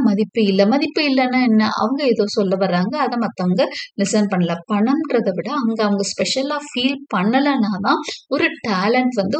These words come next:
ஒரு ஆர்கனைசேஷன்ல இருந்து வெளியே போகுமா. அதனால லிசனிங் வந்து ஒரு முக்கியமான விஷயம், அதை சாதாரணமா நினைக்காதீங்கன்னு சொல்றாரு. Listening shows respect. அப்ப லிசனிங் வந்து ஒருத்தவங்களுக்கு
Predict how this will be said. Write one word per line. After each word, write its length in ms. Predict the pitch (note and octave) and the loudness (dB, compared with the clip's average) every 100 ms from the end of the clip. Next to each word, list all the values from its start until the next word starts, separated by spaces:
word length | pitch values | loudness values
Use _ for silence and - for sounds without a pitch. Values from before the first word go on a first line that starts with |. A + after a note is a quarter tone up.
| E4 | 2
ஒரு 120 | G3+ F#3+ | 4 2
ஆர்கனைசேஷன்ல 760 | F#3+ A3 A#3 A3+ G3 G3+ F3+ F3 | 2 0 0 -2 -2 -2 0 0
இருந்து 200 | G#3+ C4+ | 0 0
வெளியே 240 | F#3 - - | 0 -2 -4
போகுமா. 360 | F3 - F3+ - - - - F#3+ | -6 -4 -4 -4 -6 -16 -6 0
அதனால 520 | G#3+ C#4+ C4 F#3 G3+ D4+ A3 | 2 2 2 0 0 2 2
லிசனிங் 420 | G#3 C#4 D4+ C#4 | 2 0 0 0
வந்து 160 | G#3+ D4+ C#4+ | 0 0 0
ஒரு 100 | G3+ F#3+ | 0 -2
முக்கியமான 440 | - A3 G#3 G3+ C4+ G#3+ | 0 2 2 2 0 -2
விஷயம், 460 | - G3 F#3 F3+ F3+ - - C4+ | -2 -4 -2 -2 -4 -8 -4 0
அதை 100 | D#4 C4+ | 0 -2
சாதாரணமா 560 | A3 F#3+ F#3+ F#3+ G3 C4 G#3 | -2 0 -2 -2 -2 0 0
நினைக்காதீங்கன்னு 720 | F#3 G3 F#3+ F3 E3+ B3 B3 | -2 -2 -2 -2 -2 -2 -2
சொல்றாரு. 340 | F#3+ F3 E3+ - - - A3+ C4 | -2 -2 -2 -4 -14 -10 0 2
Listening 380 | C4 E4 F4+ F4+ C4 | 2 2 2 2 4
shows 220 | A#3+ A#3 G3+ | 4 4 0
respect. 420 | F3+ - F#3+ - - | -2 -2 -2 -2 -8
அப்ப 180 | B3 A#3+ A3+ | 0 6 8
லிசனிங் 420 | A#3 E4 E4 C#4 | 6 0 -2 0
வந்து 160 | G3 B3+ C#4+ | 0 0 0
ஒருத்தவங்களுக்கு 580 | A3 - G3 F#3 F3+ | 0 0 -2 -2 0